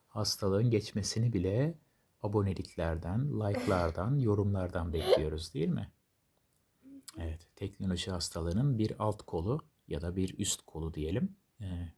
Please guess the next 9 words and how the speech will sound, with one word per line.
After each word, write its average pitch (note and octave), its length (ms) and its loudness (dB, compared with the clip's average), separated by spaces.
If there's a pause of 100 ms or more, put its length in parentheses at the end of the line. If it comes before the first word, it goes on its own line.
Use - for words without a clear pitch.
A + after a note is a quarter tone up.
(340)
ilgi F#2 340 2
bağımlılığı. D2 600 -4 (1400)
Neyse, - 300 -4 (760)
alacak G2+ 380 -2
olanlara, F2 560 -2
okuyacak F2 480 -6
olanlara E2+ 440 -4
iyi F2+ 180 0
okumalar E2 680 -6